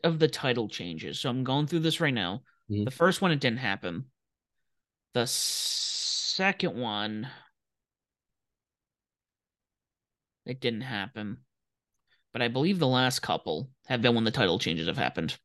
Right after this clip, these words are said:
Speaker 2: Okay.
Speaker 1: So this is twenty. Hangman Page defeated Kenny Omega at the twenty-one. The twenty-two was obviously when M J F won it.
Speaker 2: Right.
Speaker 1: So this would almost become predictable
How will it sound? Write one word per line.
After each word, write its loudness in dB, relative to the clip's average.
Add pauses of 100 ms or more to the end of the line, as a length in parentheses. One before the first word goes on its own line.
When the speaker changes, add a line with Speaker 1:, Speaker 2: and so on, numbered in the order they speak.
(260)
Speaker 2:
Okay. 0 (1400)
Speaker 1:
So 8
this 6
is 2
twenty. 4 (1120)
Hangman 8
Page 6
defeated 4
Kenny 4
Omega 4 (840)
at -6
the -2
twenty-one. 4 (1300)
The 2
twenty-two 8
was 6
obviously 4
when 2
M 2
J 2
F 0
won -2
it. 0 (460)
Speaker 2:
Right. -4 (1700)
Speaker 1:
So 8
this 8
would 8
almost 6
become 2
predictable 0